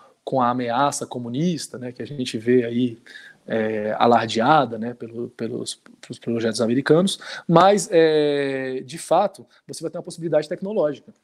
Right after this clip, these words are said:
Então, vai surgir cantores como, é, João Gilberto, que canta baixinho. Você acha gravações antigas do João Gilberto,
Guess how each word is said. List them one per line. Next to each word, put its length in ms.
Então, 220
vai 100
surgir 320
cantores 520
como, 440
é, 460
João 160
Gilberto, 420
que 80
canta 200
baixinho. 320
Você 180
acha 180
gravações 440
antigas 600
do 80
João 120
Gilberto, 440